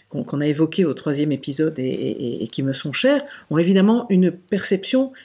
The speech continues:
une conception totalement différente, puisque eux ont une culture qui ne s'est jamais départie de ce qui fonde le vivant, hein, la cyclicité, la circularité. Pour eux,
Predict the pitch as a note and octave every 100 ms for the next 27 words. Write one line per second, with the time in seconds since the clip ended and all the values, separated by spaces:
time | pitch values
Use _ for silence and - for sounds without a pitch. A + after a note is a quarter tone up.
0 | - F3+ G#3 F#3+ G3+ A3 - - A#3 A3
1 | F#3+ F#3 F3+ C4 B3+ F#3+ - F3+ - D#3
2 | D#3 - _ - G3+ G#3 - D3+ F3+ D#3+
3 | G3 F#3 G#3+ G3+ G3 _ _ _ - F3
4 | D#3+ E3 D#3 F3 E3+ G3+ G3 F#3+ - A3+
5 | G#3 - - - D#3+ D3+ D#3 F3+ F3 E3+
6 | - - D#3+ C#3 - G3+ E3+ D#3+ D#3+ D#3
7 | E3 D3 C#3 - E3 D#3+ - D3+ D#3 C3+
8 | C#3 - C#3 B2+ C#3 D4 D#4 - - -
9 | - _ _ G3 F#3+ B3+ E4 F4+